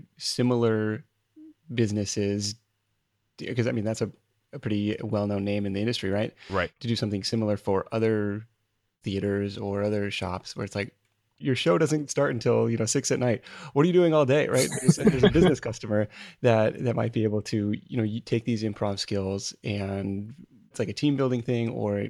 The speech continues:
Speaker 1: you know, wh-, however they pitched it.
Speaker 2: Right. Yeah. Yeah. 'Cause they did, I mean, 'cause they also, if I wanted to make it a, even a bigger bucket, it was just, like, corporate learning. So that's the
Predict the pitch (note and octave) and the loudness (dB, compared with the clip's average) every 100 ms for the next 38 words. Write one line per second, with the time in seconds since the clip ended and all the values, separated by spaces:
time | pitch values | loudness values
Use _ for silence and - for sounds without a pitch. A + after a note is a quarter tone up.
0 | - - G3+ G#3 - - C3+ B2 A#2+ B2+ | -8 -8 -6 -6 -10 -14 -10 -6 -2 2
1 | C#3 D#3+ D#3+ D3 C3+ G3 - - - _ | 4 2 2 0 0 -4 -6 -10 -16 _
2 | _ - A#2+ A2 - F#2+ F#2 - _ _ | _ 0 2 2 0 0 0 -8 _ _
3 | _ _ _ F#2 F#2 A2+ B2+ C3+ B2+ B2 | _ _ _ 0 0 2 2 2 0 0
4 | C3 A2 A2 A#2+ D3 - A2 - _ _ | 0 0 0 2 2 0 -2 -2 _ _
5 | _ G2+ A2+ A2 A2+ G2+ G2+ G2 F#2 F#2 | _ -4 0 0 0 0 -2 -2 -4 -4
6 | F2 E2+ F2 G#2 E2+ E2+ E2+ E2 D#2+ E2 | -6 -6 -4 -4 -4 -4 -4 -8 -8 -8
7 | E2 - - F#2+ F#2+ D2 E2 F2 G#2 - | -8 -6 -4 -4 -4 -6 -4 -6 -8 -12
8 | _ _ _ _ - E2+ F2+ G2 - E2+ | _ _ _ _ -8 -4 -2 -4 -6 -8
9 | E2 D#2+ | -8 -12